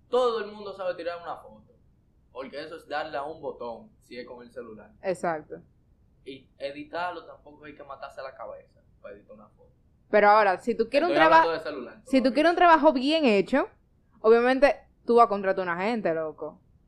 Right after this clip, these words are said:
Speaker 1: Eso
Speaker 2: Y por lo
Speaker 1: es lo que
Speaker 2: menos
Speaker 1: yo
Speaker 2: en el, en el caso de los fotógrafos, no hay una vaina que más me quiere. Gracias a Dios yo no trabajo en boda, porque de verdad yo la pasara muy mal, o sea, yo, eso sería un estrés constante.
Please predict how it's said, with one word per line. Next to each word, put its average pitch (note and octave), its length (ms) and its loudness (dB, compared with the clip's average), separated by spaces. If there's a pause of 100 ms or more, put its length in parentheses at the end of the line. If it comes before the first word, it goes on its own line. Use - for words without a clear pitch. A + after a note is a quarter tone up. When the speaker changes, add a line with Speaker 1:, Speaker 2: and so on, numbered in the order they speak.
(540)
Speaker 1:
Eso - 160 2
Speaker 2:
Y A3+ 60 8
por A3+ 160 4
lo A#3 60 6
Speaker 1:
es B3+ 60 2
lo D4 60 2
que C#4 60 4
Speaker 2:
menos A3+ 180 0
Speaker 1:
yo - 80 -2
Speaker 2:
en A3+ 120 -2
el, A3+ 140 -2
en A3+ 140 0
el A3 140 -4
caso A3+ 200 0
de D4 40 2
los D4+ 100 0
fotógrafos, G3 680 0
no G#3 240 -6
hay C4 140 -2
una C#4+ 160 -4
vaina A#3 340 -4
que G#3+ 260 -8
más A3 240 -8
me G3+ 160 -6
quiere. E3 420 -6
Gracias E3+ 300 -8
a - 100 -6
Dios F#3+ 200 -6
yo F#3+ 100 -8
no F#3+ 80 -8
trabajo F#3 340 -4
en F3+ 120 -10
boda, E3 340 -6 (300)
porque F#3 240 -4
de F3+ 100 -2
verdad F3+ 480 0
yo F#3 300 0
la F#3 120 2
pasara F3+ 320 -6
muy F3+ 140 -12
mal, E3+ 260 -4
o E3 60 -8
sea, E3+ 340 -4
yo, F3+ 500 -8 (160)
eso F3 200 -10
sería F#3+ 240 -2
un F#3+ 80 -10
estrés F#3+ 260 -12
constante. E3 640 -10